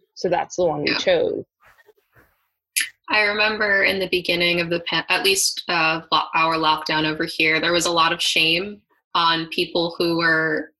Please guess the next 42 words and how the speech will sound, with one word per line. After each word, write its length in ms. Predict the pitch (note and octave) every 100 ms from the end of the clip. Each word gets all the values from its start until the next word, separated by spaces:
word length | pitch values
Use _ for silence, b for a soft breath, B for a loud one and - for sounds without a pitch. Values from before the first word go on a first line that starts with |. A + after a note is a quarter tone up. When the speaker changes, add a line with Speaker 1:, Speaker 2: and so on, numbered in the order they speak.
| _ _ _
Speaker 2:
essential 420 | F#3 - F3+ F3+ E3+
workers, 380 | D#3+ E3 E3
like 140 | E3 D#3
grocery 540 | D#3+ E3 - E3+ E3+
store 380 | E3+ - E3+ D#3+
workers. 640 | D#3+ E3 - D#3 D#3+ D#3
There 140 | E3 D#3+
were 120 | D#3
the 100 | D#3+
people 400 | - E3+ E3+ E3+
who 140 | E3+
at 120 | D#3 -
least 240 | - -
worked 160 | E3 E3
in 60 |
the 100 | E3
M 160 | D#3+ E3+
T 240 | - E3+
A. 380 | E3 E3 D#3+ D#3+ B B B B B
Um, 320 | F3+ F3 E3
and 180 | D#3+ F3+
you 100 | F#3
see 200 | - G3+
these 280 | F#3+ F#3+ -
photos 440 | - F3 F3+ F3+
of 80 | -
people 220 | - F3
on 100 | E3+
the 80 | E3
subways 840 | E3+ D3+ E3 E3+ D#3 E3 - - -
and 320 | E3 D#3+ E3 -
people 260 | F3+ E3+
condemning 500 | E3+ F#3+ E3+ E3 F3
them 180 | D#3+ D#3
before 320 | E3 - E3
realizing, 500 | D#3+ D#3+ D#3 D#3+ E3
like, 200 | D#3+ E3+ - _ -
these, 320 | D#3 - -
this 160 | - -
is 80 | F3
their 140 | E3+ D#3
livelihood. 640 | D#3 F#3 E3+ F3 D#3 F#3